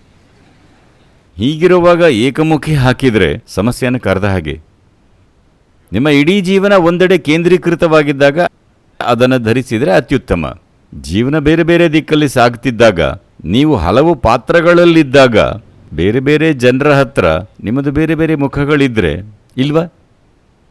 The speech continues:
ಹಲವು ಮುಖಗಳಿಲ್ವಾ ಅಂತ ಕೇಳ್ತಿದ್ದೀನಿ. ಹಲವು ಮುಖಗಳಿರುವಾಗ ಏಕಮುಖಿನ ಹಾಕಿದ್ರೆ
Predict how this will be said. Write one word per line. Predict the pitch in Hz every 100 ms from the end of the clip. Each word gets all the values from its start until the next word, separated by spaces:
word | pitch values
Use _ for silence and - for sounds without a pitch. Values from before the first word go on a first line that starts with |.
| _ _ _ _ _ -
ಹಲವು | 135 165
ಮುಖಗಳಿಲ್ವಾ | 165 156 165 160 165 160
ಅಂತ | 170 170
ಕೇಳ್ತಿದ್ದೀನಿ. | 160 160 143 151 131 82 78 _ _ _ _ _ _ _ _ _ _ _ -
ಹಲವು | 80 117
ಮುಖಗಳಿರುವಾಗ | 147 151 156 170 175 170 175 165 123
ಏಕಮುಖಿನ | 104 147 156 170 175 165 165
ಹಾಕಿದ್ರೆ | 156 156 156 117 87